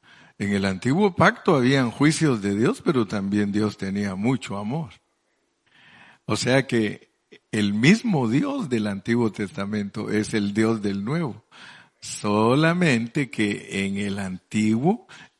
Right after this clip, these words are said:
Él se movió por la letra. Cuando hablamos de moverse por la letra, el pueblo solo tenía una foto del mero mero. Y no era maromero, el mero mero.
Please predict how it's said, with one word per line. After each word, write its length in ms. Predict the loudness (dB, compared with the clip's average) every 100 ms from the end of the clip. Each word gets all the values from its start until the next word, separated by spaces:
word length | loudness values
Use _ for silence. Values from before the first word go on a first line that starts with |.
| _
Él 400 | -2 0 2 0
se 200 | -2 -4
movió 600 | -2 -2 -2 0 2 0
por 220 | 0 -2 -2
la 180 | -2
letra. 680 | 2 2 2 -2 -4 -8 -16 _ _ _ _ _ _ _ _ _ -20 -20 _ _ _ _
Cuando 260 | -4 2 4
hablamos 420 | 4 4 4 4
de 100 | 4
moverse 440 | 4 2 4 2
por 220 | 2 0
la 160 | 0 -2
letra, 580 | 0 -2 -2 -6 -6 -10 _ _ _
el 200 | -4 0
pueblo 460 | 0 2 4 2 -2
solo 460 | -14 -4 -2 0 -2
tenía 500 | -4 -4 -2 -2 -2
una 340 | -2 -2 -4
foto 840 | -6 2 6 6 2 -4 -4 -12 _ _
del 500 | -6 -4 -2 -2 0
mero 340 | 0 2 2
mero. 360 | 2 2 2 -4 -10 _ _ _ _ _ _ _ _ _ _ _ _ _ _ _
Y 160 | -6 -2
no 120 | 2
era 140 | 2 4
maromero, 580 | 4 4 4 0 -2 -10 -16 -14 0
el 240 | 2 2
mero 440 | 2 6 6 6 4
mero. 360 | 2 0 -6